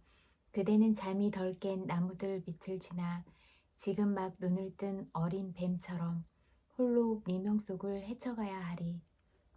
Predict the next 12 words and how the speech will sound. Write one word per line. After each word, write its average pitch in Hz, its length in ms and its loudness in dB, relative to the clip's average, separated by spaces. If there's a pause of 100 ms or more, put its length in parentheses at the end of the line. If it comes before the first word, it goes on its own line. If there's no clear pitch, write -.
(3000)
이제 233 360 4
삶의 285 380 -2
몽상을 220 580 4
끝낼 277 340 0
시간. 185 480 -4 (460)
순간 269 380 4
속에 214 600 4 (200)
자신을 214 540 4
유폐시키던 196 840 -2
일도 185 400 -2
이제 180 280 -6
그만. 180 440 -4